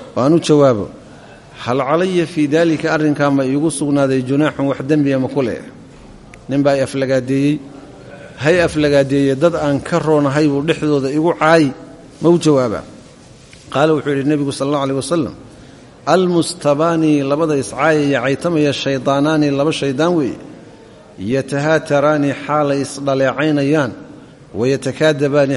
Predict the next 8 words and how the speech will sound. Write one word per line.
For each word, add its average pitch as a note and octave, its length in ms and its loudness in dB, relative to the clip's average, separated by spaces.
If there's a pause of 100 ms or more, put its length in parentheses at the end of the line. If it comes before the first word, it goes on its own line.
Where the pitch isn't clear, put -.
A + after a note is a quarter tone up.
xaalay C#3+ 240 0
isbeeninayaan." B2 880 -2 (840)
Xadiiska C3+ 400 0
sanadkiisa C#3+ 500 0
dacfi C#3 260 0
baa C3+ 120 2
ku D#3 100 -4
jiro, C#3+ 320 0